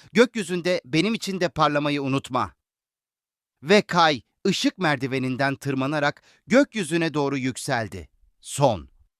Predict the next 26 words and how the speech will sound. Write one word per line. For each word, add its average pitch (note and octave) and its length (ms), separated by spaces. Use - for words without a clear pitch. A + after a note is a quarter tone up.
O G3+ 180
gece C3+ 380
Duru F3 200
yatağına C3+ 460
uzandığında C3 640
başının C3+ 360
tam E3 220
üstünde C3 520
bir A3 140
yıldızın F3 600
daha D#3 220
parlak D3+ 400
ışıldadığını B2+ 600
fark A#2+ 300
etti. A#2 340
Kay, D3+ 340
ona B3+ 300
söz G3+ 320
verdiği G3 520
gibi A#3 300
parlıyordu. G3+ 880
Duru G#3+ 280
gülümsedi E3+ 720
ve F3 160
gözlerini D#3+ 640
kapattı. B2+ 680